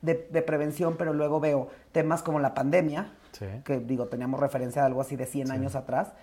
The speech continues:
Speaker 2: Sí.
Speaker 1: ¿Eso tu carrera tiene como fórmulas matemáticas para prever esas cosas? Digo, a tan largo plazo.
Speaker 2: Bueno,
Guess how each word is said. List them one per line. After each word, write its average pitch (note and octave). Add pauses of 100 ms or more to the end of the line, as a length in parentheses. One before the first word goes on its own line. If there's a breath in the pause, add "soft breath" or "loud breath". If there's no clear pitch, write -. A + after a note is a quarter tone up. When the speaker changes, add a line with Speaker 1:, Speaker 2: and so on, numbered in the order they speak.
Speaker 2:
Sí. -
Speaker 1:
¿Eso F3+
tu G3
carrera E3
tiene E3+
como C#3+ (600)
fórmulas E3+
matemáticas D3
para C3+
prever C3+
esas D3
cosas? D3+
Digo, E3
a C#3
tan C3+
largo C#3
plazo. C#3+
Speaker 2:
Bueno, F#3+